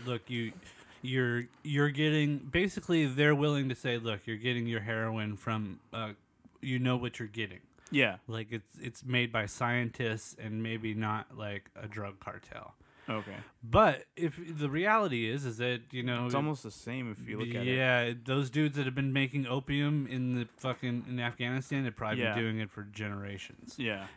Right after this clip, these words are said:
Speaker 1: You know, those, and, and, and the thing is, is that we, and we also don't wanna look at that because we,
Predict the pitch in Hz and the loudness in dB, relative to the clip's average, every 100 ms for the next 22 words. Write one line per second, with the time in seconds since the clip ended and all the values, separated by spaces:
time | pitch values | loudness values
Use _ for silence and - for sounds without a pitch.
0 | - 110 98 107 113 110 - 143 151 165 | -8 -6 -4 -2 -2 -2 -6 -2 0 2
1 | 165 151 - - 156 156 214 196 165 190 | 2 0 -10 -10 -4 -2 0 2 4 4
2 | 135 123 113 117 113 127 135 131 135 123 | 2 -2 2 2 2 0 0 0 0 0
3 | 123 156 131 117 113 110 107 110 113 120 | 2 2 0 -2 -2 -4 -4 -6 -6 -6
4 | 110 110 113 127 113 113 123 117 113 | -6 -6 -4 -4 -4 -4 -4 -4 -6